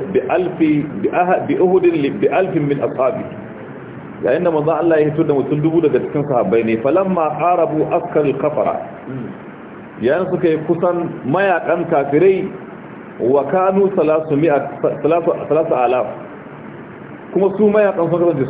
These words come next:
su dubu uku. Su ma'ana kafirai sun kai su dubu uku. To a lokacin nan na in khazala Abdullahi bin Ubay. Bisusul jish.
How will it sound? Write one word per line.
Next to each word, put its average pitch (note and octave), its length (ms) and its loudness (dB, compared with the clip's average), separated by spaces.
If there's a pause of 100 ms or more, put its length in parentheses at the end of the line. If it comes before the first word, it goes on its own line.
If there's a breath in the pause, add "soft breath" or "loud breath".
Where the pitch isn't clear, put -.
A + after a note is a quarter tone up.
su D3 80 2
dubu D#3 320 4
uku. - 80 -6 (1600)
Su F#3+ 120 4 (1080)
ma'ana D#3 400 0
kafirai C#3+ 400 2
sun D3+ 160 -2
kai D#3+ 160 4
su D#3+ 80 2
dubu D3+ 220 2 (100)
uku. - 100 -6 (1900)
To - 80 -2
a A#2+ 80 2
lokacin D3+ 400 2
nan D#3 160 0
na D3 60 4 (100)
in C3 100 0
khazala D#3+ 640 2
Abdullahi C3+ 320 2
bin B2 160 0
Ubay. G#2 240 2 (1040)
Bisusul C3+ 480 0
jish. B2 240 -2